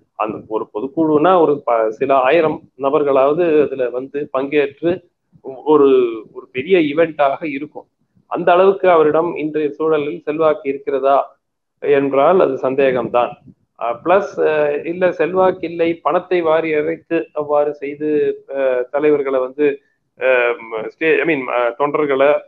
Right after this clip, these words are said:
வந்து அழைத்து கூப்பிடுவோம், செய்வாரா அப்படிங்கிறது ஒரு சந்தேகம்தான். So, அதனால நிச்சயமா வந்து அவர் மீது அழுத்தம் இருக்கிறது. பொதுக்குழு அவர் விரைவில் கூட்டுவார் என்று எனக்கு தோணவில்லை. ஏன்னா,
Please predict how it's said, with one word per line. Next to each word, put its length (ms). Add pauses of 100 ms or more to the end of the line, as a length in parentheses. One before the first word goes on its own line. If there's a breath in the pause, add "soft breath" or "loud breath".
வந்து 560
அழைத்து 460
கூப்பிடுவோம், 640
செய்வாரா 440
அப்படிங்கிறது 440
ஒரு 300
சந்தேகம்தான். 560 (420)
So, 100
அதனால 440
நிச்சயமா 480
வந்து 380
அவர் 280
மீது 280
அழுத்தம் 380
இருக்கிறது. 540 (400)
பொதுக்குழு 520
அவர் 400
விரைவில் 480
கூட்டுவார் 420
என்று 320
எனக்கு 360
தோணவில்லை. 440 (760)
ஏன்னா, 260